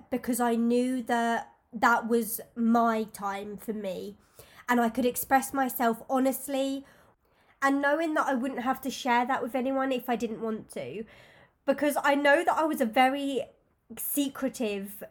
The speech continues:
person with my journals. I would like to have a little lock and a little key so that I knew that it was only me that would ever have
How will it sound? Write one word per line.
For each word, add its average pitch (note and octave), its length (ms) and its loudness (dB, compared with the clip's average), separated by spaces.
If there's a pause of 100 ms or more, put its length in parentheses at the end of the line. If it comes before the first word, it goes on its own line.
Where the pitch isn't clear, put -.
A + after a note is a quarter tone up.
person A3+ 480 0
with A3 120 -4
my G#3 140 -6
journals. F#3+ 540 -6
I G#3 60 -2
would G#3+ 180 -4
like A#3 240 2
to A#3+ 60 -10
have A#3 160 0
a A3+ 40 -2
little A#3 240 -2
lock A#3 300 0
and A3 100 -6
a G#3+ 40 -2
little A3 220 -6
key A3+ 340 -4
so G#3+ 180 -10
that G3 160 -2
I A#3 80 -4
knew A3 300 0
that G#3 380 -4 (300)
it B3 120 0
was A3+ 220 0
only A#3+ 420 2
me A3+ 260 2
that - 140 -6
would A#3 180 -4
ever A3+ 220 -2
have A3 220 -4